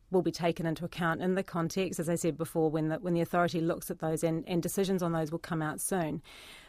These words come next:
Moving on to what we're seeing post-Christchurch, um,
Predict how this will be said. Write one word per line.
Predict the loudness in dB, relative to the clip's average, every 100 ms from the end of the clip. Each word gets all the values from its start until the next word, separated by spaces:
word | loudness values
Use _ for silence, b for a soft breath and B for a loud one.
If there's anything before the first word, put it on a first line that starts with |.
| B 4
Moving | 6 8 8
on | 8
to | 6 6 8 6 2
what | 2 4 6
we're | 6
seeing | 6 4 4 2 -2 2 2 2 -4
post-Christchurch, | -2 0 -2 0 2 2 -2 2
um, | 6 6